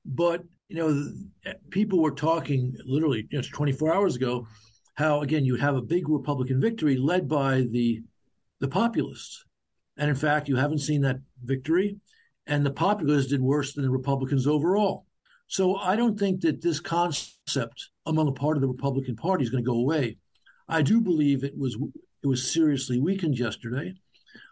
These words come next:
But a-, as you point out, some of this is coming not so much from politicians, but from media.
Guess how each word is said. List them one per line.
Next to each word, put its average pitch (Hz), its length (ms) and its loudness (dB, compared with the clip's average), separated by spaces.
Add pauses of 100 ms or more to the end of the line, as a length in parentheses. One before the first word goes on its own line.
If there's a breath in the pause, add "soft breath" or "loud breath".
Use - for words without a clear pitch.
(120 loud breath)
But 175 200 2
a-, 175 320 -2
as 156 100 2
you 202 80 2
point 185 320 0
out, 170 180 2
some 196 180 0
of 190 60 2
this 135 80 -2
is 135 120 0
coming 151 260 0
not 147 240 0
so - 260 -4
much 135 180 0
from 131 120 0
politicians, 131 760 0 (540 loud breath)
but 151 320 0
from 147 220 2
media. 147 380 0